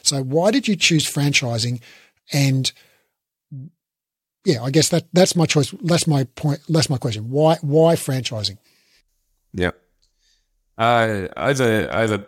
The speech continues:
Speaker 2: if I was to do, go the other way and open my own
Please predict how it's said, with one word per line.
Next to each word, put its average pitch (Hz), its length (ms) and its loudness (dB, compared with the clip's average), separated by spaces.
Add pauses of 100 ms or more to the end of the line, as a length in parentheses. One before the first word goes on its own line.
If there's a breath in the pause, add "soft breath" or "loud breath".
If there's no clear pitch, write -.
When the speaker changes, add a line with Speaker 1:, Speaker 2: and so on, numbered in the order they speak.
(120)
Speaker 2:
if 98 200 -6
I 113 100 2
was 107 220 2
to 90 340 0
do, 92 400 -2
go 92 240 -2
the 87 120 0
other 85 160 -2
way 90 240 0
and 80 440 -4
open 90 400 -2
my 85 340 -2
own 85 200 -4